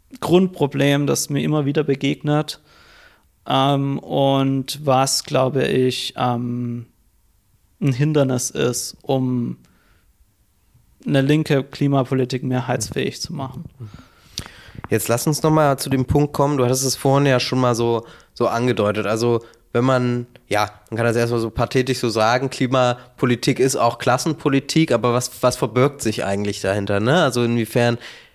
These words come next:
Speaker 2: sind denn sozusagen, also wie würdest du das konzipieren? Was, w-, auf wel-, <laughs> welche Interessen hat die Klasse, wenn es um Klima geht?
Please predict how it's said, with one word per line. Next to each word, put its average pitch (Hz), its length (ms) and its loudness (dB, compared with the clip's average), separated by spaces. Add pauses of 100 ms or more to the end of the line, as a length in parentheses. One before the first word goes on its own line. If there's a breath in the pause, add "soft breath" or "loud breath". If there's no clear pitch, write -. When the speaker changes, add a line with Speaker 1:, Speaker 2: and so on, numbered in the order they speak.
(200 loud breath)
Speaker 2:
sind 135 280 2
denn 127 160 4
sozusagen, 117 520 2
also 117 380 2 (220 loud breath)
wie 123 140 0
würdest 123 260 0
du 131 40 2
das 120 160 2
konzipieren? 120 840 0
Was, 117 260 0 (180)
w-, 92 280 -2
auf 113 180 0
wel-, 113 220 2
<laughs> - 80 -
welche 123 180 2
Interessen 123 480 2
hat 139 180 -2
die 123 80 -2
Klasse, 104 440 -2
wenn 98 160 -2
es - 100 -6
um 101 140 -4
Klima 104 320 -2
geht? 104 340 -4